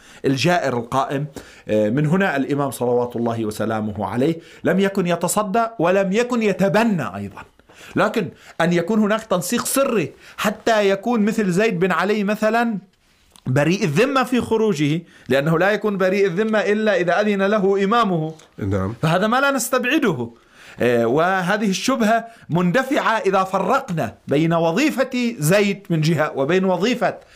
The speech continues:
Speaker 1: الإمام الصادق صلوات الله وسلامه عليه، الذي يريد أن يثبت ويوكد دعائم المذهب وتعاليم المذهب كما حصل بالفعل،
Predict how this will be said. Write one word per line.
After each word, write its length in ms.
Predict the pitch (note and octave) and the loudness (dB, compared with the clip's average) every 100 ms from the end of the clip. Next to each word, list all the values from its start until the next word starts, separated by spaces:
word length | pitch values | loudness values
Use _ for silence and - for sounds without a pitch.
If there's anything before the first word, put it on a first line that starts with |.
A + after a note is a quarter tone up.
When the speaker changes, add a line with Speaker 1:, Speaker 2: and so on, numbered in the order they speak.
| - D#3 | -4 -2
Speaker 1:
الإمام 400 | E3+ F3 F#3 F3+ | 0 2 0 0
الصادق 500 | - F#3 F3 D3 - | -2 0 0 -2 -2
صلوات 420 | C#3+ D3 C#3+ C#3+ | 0 2 0 0
الله 260 | C#3 C3+ | 0 0
وسلامه 440 | B2+ C3 C3+ C#3 B2 | 0 2 0 0 0
عليه، 300 | C3+ F#3 G3 - - | 0 0 -2 -12 -2
الذي 260 | C#3 D#3+ E3+ | 0 2 2
يريد 340 | E3 G#3+ - E3+ | 2 0 0 -2
أن 160 | E3+ | 0
يثبت 640 | E3 D3 - E3 C#3 C3+ | -2 0 -2 0 -4 0
ويوكد 640 | B2 C#3 E3 A3 - D3+ A#2 | 0 2 2 0 -2 -4 0
دعائم 500 | C3+ D3+ D#3+ C#3 C3 | 0 0 -2 -2 -2
المذهب 500 | C3 C#3+ A2+ B2+ A#2 | -2 -2 -2 -4 -2
وتعاليم 540 | A2 A2+ C3 C3 C#3 | -2 -2 -2 -2 0
المذهب 460 | C3 C#3 B2 B2+ C3+ - - | 0 0 0 -2 -4 -16 -4
كما 160 | G#3 B3 | -2 0
حصل 300 | B3+ C4+ C4 | -2 0 0
بالفعل، 420 | G3 - D3 A#2+ | -2 -2 -4 -6